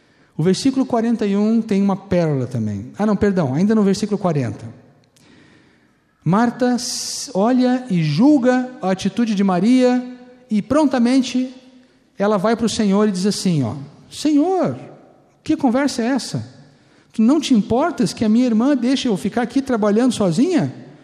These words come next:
Ordena-lhe, pois, que venha ajudar-me."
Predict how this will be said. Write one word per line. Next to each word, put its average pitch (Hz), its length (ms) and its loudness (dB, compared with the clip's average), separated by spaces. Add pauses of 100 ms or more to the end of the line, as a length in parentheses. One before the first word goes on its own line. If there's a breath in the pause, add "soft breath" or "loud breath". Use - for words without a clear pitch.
(360 loud breath)
Ordena-lhe, 285 720 2
pois, 311 500 0
que 294 120 0
venha 311 300 2
ajudar-me." 294 640 2